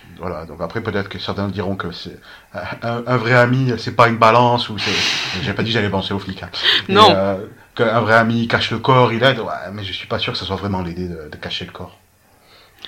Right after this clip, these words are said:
Speaker 2: Je suis plutôt d'accord. Déjà, tu vas attendre que l'autre personne fasse la même chose et elle sera peut-être pas en capacité de le faire, ou pour X, Y raison. Et en plus de ça, euh, la personne va être coupable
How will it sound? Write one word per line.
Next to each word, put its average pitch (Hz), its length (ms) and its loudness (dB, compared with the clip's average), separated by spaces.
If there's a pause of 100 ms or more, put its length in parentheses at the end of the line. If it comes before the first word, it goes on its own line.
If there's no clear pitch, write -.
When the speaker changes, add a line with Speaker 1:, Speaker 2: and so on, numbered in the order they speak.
(120)
Speaker 2:
Je - 60 -16
suis - 80 -12
plutôt 156 240 -4
d'accord. 143 380 -2 (280)
Déjà, 170 280 4
tu - 120 -4
vas 156 140 8
attendre 170 460 4
que 165 80 -2
l'autre 156 160 4
personne 160 320 -4
fasse 151 180 -8
la 156 80 -6
même 143 160 -8
chose 151 220 -6
et - 40 -8
elle 135 120 -8
sera - 140 -12
peut-être 135 200 -12
pas 160 100 -2
en 147 60 -4
capacité 143 400 -8
de 135 80 -8
le 139 60 0
faire, 240 320 4 (960)
ou 165 80 -8
pour 151 440 -2
X, 160 280 -10
Y 151 260 -2
raison. 190 380 0 (340)
Et 180 120 4
en 185 40 6
plus 185 200 -2
de 202 80 4
ça, 247 460 6 (720)
euh, 180 280 4 (140)
la 220 180 8
personne 247 540 6 (380)
va 185 120 4
être 185 140 2
coupable 214 640 8